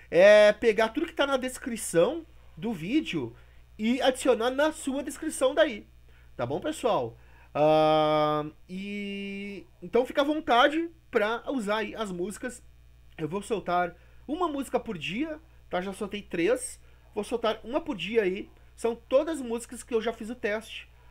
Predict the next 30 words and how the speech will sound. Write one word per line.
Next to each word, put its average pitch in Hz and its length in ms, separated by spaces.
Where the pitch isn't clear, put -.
tá 147 100
bom? 160 380
Já 180 200
fiz 226 180
o 240 40
teste, 202 380
não 208 260
tem 196 480
direito 170 280
autoral. 180 580
Ah, 156 360
se - 80
vocês 185 260
escutarem 175 560
aqui, 170 160
vocês 170 240
vão 180 100
ver 160 120
que, 156 320
eh, 151 80
inclusive, 160 400
tem 196 100
essas 196 240
músicas 170 360
nos 196 60
meus 240 160
vídeos. 247 380
Tá 156 100
bom, 151 140
pessoal? 165 580